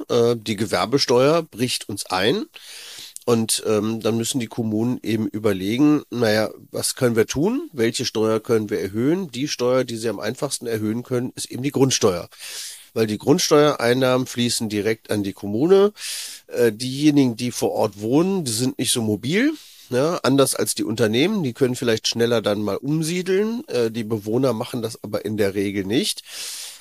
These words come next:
Und so sehen wir hier, dass, äh, dieses Versprechen der Aufkommensneutralität eigentlich hinfällig ist. Man kann natürlich sagen, naja,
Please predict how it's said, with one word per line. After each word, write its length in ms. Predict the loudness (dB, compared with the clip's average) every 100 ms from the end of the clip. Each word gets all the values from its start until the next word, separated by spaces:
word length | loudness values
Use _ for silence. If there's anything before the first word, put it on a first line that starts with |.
| -20 _
Und 180 | -4 0
so 220 | 2 2
sehen 380 | 2 2 0 0
wir 100 | -2
hier, 320 | -2 4 4
dass, 320 | 4 2 0
äh, 200 | -2 -2
dieses 640 | -2 -4 0 0 2 2 0
Versprechen 800 | 0 0 0 4 4 4 4 2
der 180 | 2 0
Aufkommensneutralität 1700 | 0 0 0 0 0 0 2 0 0 -2 -2 -4 -6 -2 -2 -2 -2
eigentlich 380 | -2 -2 -4 -6
hinfällig 580 | -4 -4 -4 -4 -6 -12
ist. 240 | -12 -8
Man 100 | -4
kann 160 | 0 2
natürlich 320 | 2 0 0
sagen, 300 | 2 2 2
naja, 280 | 2 2